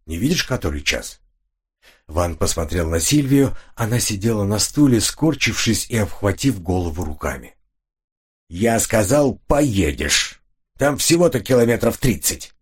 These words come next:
и тебе надо успеть раньше, чем он приедет к этому Эктору Арье.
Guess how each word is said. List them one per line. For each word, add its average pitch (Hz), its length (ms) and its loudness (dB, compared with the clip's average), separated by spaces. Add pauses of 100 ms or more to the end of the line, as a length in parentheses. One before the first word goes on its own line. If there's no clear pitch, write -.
(220)
и 104 120 2
тебе 117 300 4
надо 127 240 4
успеть 131 400 2
раньше, 113 460 2
чем 107 240 0
он 160 240 4
приедет 123 500 4
к - 80 0
этому 123 380 4 (160)
Эктору 147 600 2
Арье. 131 500 -2